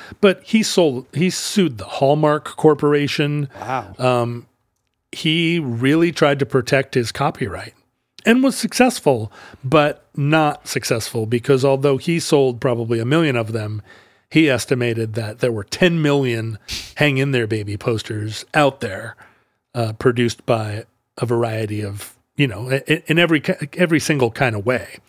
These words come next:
Speaker 1: But also it sparked the genre of the poster as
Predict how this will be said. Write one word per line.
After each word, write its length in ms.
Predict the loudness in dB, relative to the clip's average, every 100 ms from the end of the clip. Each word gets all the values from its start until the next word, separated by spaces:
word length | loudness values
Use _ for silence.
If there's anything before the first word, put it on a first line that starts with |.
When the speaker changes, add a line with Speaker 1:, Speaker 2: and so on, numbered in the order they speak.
| -20 -20 -16 2
Speaker 1:
But 100 | 6
also 500 | 6 4 4 4 2
it 200 | 0 0
sparked 720 | -6 0 2 2 0 _ -14 -14 _ _ _ _ _ -20 -4
the 640 | 0 2 2 0 -2 -6 _ _ _ _ _ _ _ -6
genre 840 | -4 -2 0 2 2 0 -2 -6 -6 _ _ _ 2
of 240 | 2 2
the 80 | -4
poster 840 | 2 4 4 2 0 0 0 -4 -10 _ _ _ _ _ _
as 680 | 0 0 2 0 -2 -6